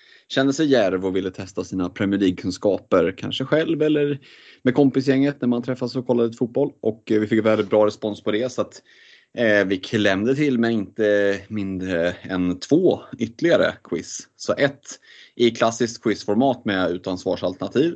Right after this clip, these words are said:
eh, och ett med tre stycken som är kanske lite svårare men med tre svarsalternativ, så man får jobba sig med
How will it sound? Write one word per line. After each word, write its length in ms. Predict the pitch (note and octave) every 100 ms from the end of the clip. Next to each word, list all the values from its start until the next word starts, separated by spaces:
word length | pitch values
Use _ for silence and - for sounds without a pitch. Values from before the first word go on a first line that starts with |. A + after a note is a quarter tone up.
| -
eh, 220 | A2 A2+
och 240 | G#2+ A2+ G#2+
ett 240 | G#2 -
med 240 | G#2+ F#2 -
tre 200 | A2 G2
stycken 300 | - F#2 F#2+
som 100 | G2
är 80 | G2+
kanske 240 | G#2+ G2+
lite 200 | G#2 G#2+
svårare 480 | - A2 G#2 G#2+ G#2+
men 100 | G#2
med 100 | G2+
tre 180 | F#2 F2+
svarsalternativ, 720 | - G2 - F2 E2+ - F#2
så 140 | - E2+
man 120 | E2
får 100 | F#2+
jobba 280 | F#2 F2+ F#2+
sig 120 | G2
med 160 | F2+